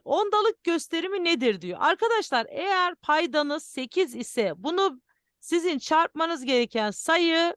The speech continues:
yüz yirmi beştir. Başka bir sayıyla bunu onun katı yapamazsınız. Pay ve paydayı yüz yirmi beş ile çarparsanız yüz yirmi beş bölü bin olur.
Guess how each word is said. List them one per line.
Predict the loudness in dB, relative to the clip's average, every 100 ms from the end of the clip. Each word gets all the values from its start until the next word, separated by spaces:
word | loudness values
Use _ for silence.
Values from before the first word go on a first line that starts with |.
| _ -6
yüz | -2 -2 -4
yirmi | -4 -4 -2 -2 0
beştir. | 0 0 -8 -12 -2
Başka | -2 0 -4 -4
bir |
sayıyla | -2 0 0 0 0 0
bunu | 0 0 -2 -4
onun | -2 0 0 -4
katı | -4 -2
yapamazsınız. | -4 -2 0 0 -2 -6 -14 -14 -18 _ -20 _ _ 2
Pay | 4 4 2
ve | 0
paydayı | 2 2 2 0 -2
yüz | -4 -6
yirmi | -4 -2 0
beş | -2 0
ile | -4
çarparsanız | -2 -2 0 2 2 2 -2 0 -2 -4 _ _ _ -12
yüz | -2 2 2 0 -4
yirmi | -4 -2 -2
beş | 0 0 -2 -4
bölü | -2 0 0 0 -2 _ _ _ -18
bin | -8 -2 0 0 0 -2
olur. | -2 -2 -4 -6 -12